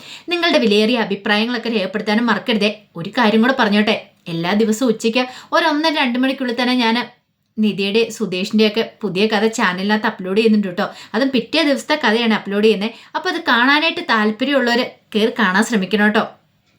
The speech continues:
അപ്പൊ നമുക്ക് നേരെ നമ്മുടെ കഥയിലേക്ക് പോയാലോ? അങ്ങനെ നാളെ കമലയെ പത്മം കണ്ട് വേദയെക്കുറിച്ചുള്ള കാര്യങ്ങളൊക്കെ സംസാരിക്കുകയാണ്. കമലയുള്ള സത്യാവസ്ഥ പറഞ്ഞു. മുമ്പത്തെ പോലെയൊന്നും അല്ല,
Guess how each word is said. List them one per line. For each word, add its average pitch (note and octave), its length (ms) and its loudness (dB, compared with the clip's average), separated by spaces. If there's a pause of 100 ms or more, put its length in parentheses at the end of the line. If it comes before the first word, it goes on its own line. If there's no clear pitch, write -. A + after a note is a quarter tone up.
(120)
അപ്പൊ - 140 -14
നമുക്ക് F#3+ 320 0
നേരെ G#3 180 2
നമ്മുടെ G#3+ 420 2
കഥയിലേക്ക് F#3+ 400 -2
പോയാലോ? G3+ 320 0 (560)
അങ്ങനെ E4 260 2 (460)
നാളെ C4 440 2 (800)
കമലയെ F#3+ 340 2 (100)
പത്മം G#3+ 320 2
കണ്ട് G#3+ 300 2 (160)
വേദയെക്കുറിച്ചുള്ള F#3+ 720 2
കാര്യങ്ങളൊക്കെ G#3 540 0
സംസാരിക്കുകയാണ്. G3+ 680 -2 (560)
കമലയുള്ള D#4+ 420 2
സത്യാവസ്ഥ G#3+ 520 0
പറഞ്ഞു. G#3+ 240 2
മുമ്പത്തെ F3+ 380 -6
പോലെയൊന്നും A3+ 360 2
അല്ല, G#3+ 160 2